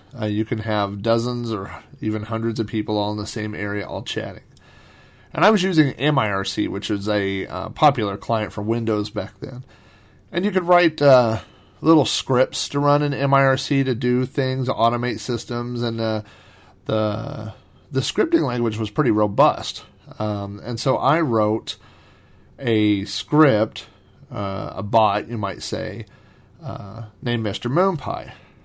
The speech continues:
And so Mister Moonpie would sit in I R C and look just like a real person. Uh, but what it was doing is scanning everything that everybody said and looking for, uh, specific, uh,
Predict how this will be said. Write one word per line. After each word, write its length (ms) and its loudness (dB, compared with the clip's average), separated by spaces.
And 320 -6
so 140 0
Mister 260 -2
Moonpie 460 0
would 140 0
sit 480 2
in 180 0
I 220 0
R 100 4
C 300 4
and 100 0
look 200 -2
just 280 0
like 140 0
a 60 4
real 280 -2
person. 560 -4
Uh, 160 -10
but 160 -2
what 140 4
it 40 4
was 180 2
doing 380 4
is 400 -2
scanning 640 4
everything 380 0
that 120 -2
everybody 380 2
said 260 2
and 140 0
looking 460 0
for, 680 0
uh, 260 -2
specific, 920 -4
uh, 320 -14